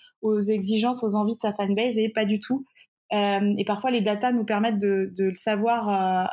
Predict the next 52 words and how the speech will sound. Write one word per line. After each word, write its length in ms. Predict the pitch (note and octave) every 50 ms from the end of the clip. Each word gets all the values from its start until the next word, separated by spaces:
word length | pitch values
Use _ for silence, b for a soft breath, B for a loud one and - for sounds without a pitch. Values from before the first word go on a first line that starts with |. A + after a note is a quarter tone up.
| - _ _
avant 320 | - G#3 G#3+ G3+ G#3+ A3 A3
lui. 420 | A3 G#3+ A#3 B3 C4 C4 C4 B3+
Ou 220 | A3 G3+ G3 G3 G#3
<laughs> 640 | G#3 G#3 B3 A#3+ B3+ - - - - F4 D#4 - -
donc, 200 | G#3+ A3+ A3+ G#3+
on 120 | A#3 A3+ A3
a 80 | G#3+
parfois 340 | G#3+ A#3+ A3+ - - C#4 C4+
des 120 | A3 A3+
conversations 480 | G#3+ G#3+ G#3 G#3 G#3 A3+ G#3+ - C4 B3
un 100 | A#3+ A3+
peu 140 | - B3+ B3+
houleuses 340 | B3+ B3+ B3 B3+ C4+ B3+ C4
avec 260 | A#3 A3 G#3+ G#3+ G#3+
les 140 | A3 G#3+ G#3+
artistes, 500 | G#3+ G#3 - - D4 D4+ D4+ - - A3 G3 G3 G3
mais, 280 | G3+ G3+ G#3 G#3 G#3+ G#3+ G3+
euh, 80 | F#3+ F#3+ B B B B B _ _ _
mais 180 | G3+ G3+ G3 G3+ G3
tout 80 | - B3
ça, 220 | A#3+ - C#4 D4 C#4+
c'est 100 | B3+ A#3
dans 180 | G#3 A3 G#3+ G#3
le 60 | G3+
but 180 | A3 B3+ A3
justement 500 | - A3+ A3 - - A#3 A3+ A3+ B3 C4+
de, 300 | B3+ G#3 G#3 G3+ G3 F#3+ G3 - - _
de 100 | G3+ G3+
faire 200 | - - G#3+ G3+
en 60 | G#3
sorte 240 | G3+ G3+ F#3+ - - -
que, 320 | - G#3+ G3 G3 G3 G3+ - _ _ _ _ _ _ _ - -
que 60 | -
tout 200 | G#3 G#3 - -
soit 240 | A3 - - B3 A#3
cohérent 640 | A#3 - B3+ B3 B3 B3 B3 A#3+ B3 C4 C#4 C#4+ C#4+
et 160 | C#4 A#3+ - -
que, 100 | - A#3
et 260 | A3+ A3 - - G#3
que 120 | - A3
l'artiste, 580 | G#3+ G#3 G#3+ G#3+ - - - C4 C4 - - -
euh, 720 | A#3 A3 G#3 G#3 G#3 G#3 G3+ G3+ G3+ G3+ G3+ G3+ G3+ G3
n'ait 160 | G3 G3+ G3
pas 160 | - A3+ A3+ A3+
ni 180 | A#3 A#3 A#3+
à 80 | A3+ A3+
pâlir 300 | A3+ A3+ A3 A3+ A3+ A3
de 80 | A3
ses 180 | G#3+ - - G#3+
collections, 480 | G#3+ A3 G#3+ G#3+ G3+ - - - C4+ C#4
mais 180 | C4+ B3 G#3+ -
qu'à 180 | - G#3+ G#3